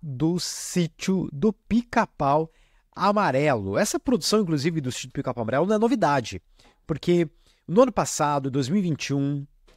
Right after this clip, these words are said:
dois mil e vinte e dois, né, no ano passado, o S B T fez algumas pegadinhas, algumas câmeras escondidas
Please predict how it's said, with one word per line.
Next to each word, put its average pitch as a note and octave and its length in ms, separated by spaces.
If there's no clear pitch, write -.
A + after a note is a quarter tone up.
dois D3 180
mil G#3 60
e A3 40
vinte G3 200
e - 20
dois, C#3+ 300
né, C3+ 120
no C3 100
ano A#2 100
passado, C#3+ 500
o F#3+ 80
S A3 180
B F#3+ 80
T G3+ 140
fez G3+ 640
algumas D3 1000
pegadinhas, C#3+ 920
algumas C3+ 340
câmeras G#3 400
escondidas E3 1000